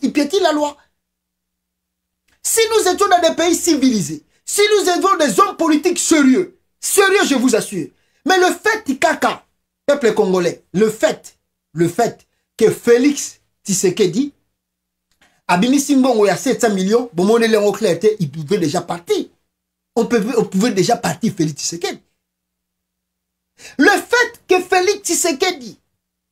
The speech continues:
a refoulé sa propre concubine,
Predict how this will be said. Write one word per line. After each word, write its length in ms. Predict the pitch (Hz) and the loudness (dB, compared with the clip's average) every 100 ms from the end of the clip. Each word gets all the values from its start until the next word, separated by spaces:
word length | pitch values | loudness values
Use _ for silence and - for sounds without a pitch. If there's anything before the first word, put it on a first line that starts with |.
| _ _ _ _ _ - | _ _ _ _ _ 2
a 60 | |
refoulé 840 | 330 349 427 339 330 330 - 330 370 392 381 _ _ | 2 2 0 0 2 0 0 0 2 0 -6 _ _
sa 300 | - - 320 | -8 -2 -2
propre 640 | 302 - 427 427 330 302 - | -4 -2 -2 0 0 0 0
concubine, 760 | 320 254 302 339 370 226 143 | -2 0 -2 0 -2 -2 -10